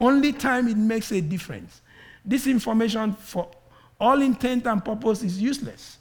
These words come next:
if you do not put your, the weight of your life in the Lord Jesus Christ. So the essence of his message was so that you may believe. And you can do that this morning, because Jesus is God.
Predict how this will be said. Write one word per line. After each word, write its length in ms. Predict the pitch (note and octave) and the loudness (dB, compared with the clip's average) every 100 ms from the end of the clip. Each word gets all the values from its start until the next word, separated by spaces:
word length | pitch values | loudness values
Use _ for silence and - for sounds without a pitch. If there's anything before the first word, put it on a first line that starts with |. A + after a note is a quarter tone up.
| - | -6
if 160 | D#3 D3 | -4 -2
you 120 | D3+ | -4
do 260 | A#2 A#3+ | 0 2
not 260 | A3+ G3 F#3+ | 2 0 -6
put 240 | F3+ D#3 | -10 -8
your, 200 | D#3 B2+ - | -8 -10 -10
the 80 | C#3+ | -6
weight 340 | C3 D#3+ F#3 F3 | -4 -2 -4 -6
of 140 | D3+ | -6
your 120 | C#3+ | -4
life 380 | C3+ A#2+ C#3 - - - _ B2 | -4 -4 -6 -10 -20 -20 _ -6
in 60 | |
the 100 | A#2+ | -4
Lord 260 | A#2+ A#2+ A2+ | -6 -6 -8
Jesus 380 | A#2 G2 - - | -10 -12 -14 -18
Christ. 380 | - - - _ - _ _ _ _ _ _ _ | -20 -20 -20 _ -20 _ _ _ _ _ _ _
So 180 | - E3+ | -6 -2
the 160 | D3+ - | -2 2
essence 500 | A#3 B3+ C4+ C4 B3+ | 2 2 2 2 0
of 100 | G#3+ | -4
his 180 | G3 D#3+ | -6 -4
message 340 | F3 E3+ F3+ | -4 -2 -4
was 200 | D#3+ D3 | -4 -6
so 80 | - | -4
that 220 | E3 D3 C#3+ | -2 -2 -2
you 140 | D#3+ | -2
may 140 | D3 | -4
believe. 460 | A#2+ B2+ A#2+ G2 - - _ _ _ _ _ _ _ _ - | -4 -6 -6 -10 -14 -20 _ _ _ _ _ _ _ _ -4
And 160 | F3 F#3+ | 2 2
you 80 | |
can 180 | - F#3+ | 2 0
do 140 | F#3+ G3+ | 0 0
that 200 | E3+ C#3+ | 0 -2
this 200 | C#3 C#3 | -6 -6
morning, 340 | A#2 G2 G#2 - _ _ _ _ _ _ _ _ _ _ | -6 -8 -12 -18 _ _ _ _ _ _ _ _ _ _
because 380 | C#3 C3 D3+ C3 | -8 -4 -2 -4
Jesus 480 | D3+ F3 F3 F3 - | -4 -2 -2 -4 -6
is 160 | C#3+ A#2+ | -10 -8
God. 260 | A2 F2+ | -10 -14